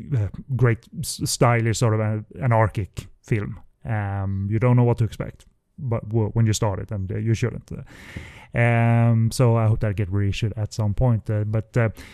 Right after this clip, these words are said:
Clara, after her debut movie, made a fantasy movie, The Reincarnation of Golden Lotus, starring Joey Wong.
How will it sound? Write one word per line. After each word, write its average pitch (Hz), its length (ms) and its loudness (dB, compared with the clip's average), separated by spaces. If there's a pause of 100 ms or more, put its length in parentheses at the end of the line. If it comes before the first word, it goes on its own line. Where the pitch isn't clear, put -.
(440)
Clara, 120 340 4
after 110 260 0
her 107 100 2
debut 104 300 2
movie, 131 240 2
made 110 180 0
a 95 60 -2
fantasy 123 420 -2
movie, 135 380 2
The 107 320 0
Reincarnation 110 920 0
of 107 220 -2
Golden 104 400 2
Lotus, 113 440 -2
starring 98 380 0
Joey 101 280 2
Wong. 117 280 2